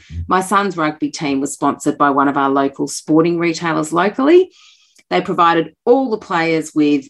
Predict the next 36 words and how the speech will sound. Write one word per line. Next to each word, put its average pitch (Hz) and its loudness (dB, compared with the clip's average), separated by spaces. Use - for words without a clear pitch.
a 151 0
ten 175 -2
percent - -4
discount. 254 2
And 151 0
so 147 -4
Henry 233 2
went 196 -2
in 196 -2
and 165 0
bought 156 2
a 139 -2
huge 254 -2
tackle 214 -2
bag 190 -2
from 180 -4
the 175 -2
shop 190 0
using 170 -2
his 175 -2
voucher, - -2
which - -12
was 285 -2
amazing. 370 2
That's 214 -12
great. - 0
Um, 175 0
so 254 0
the 247 -4
store 320 0
could - -4
easily 277 4
measure 180 0
that - 0
because 180 2
Henry 160 2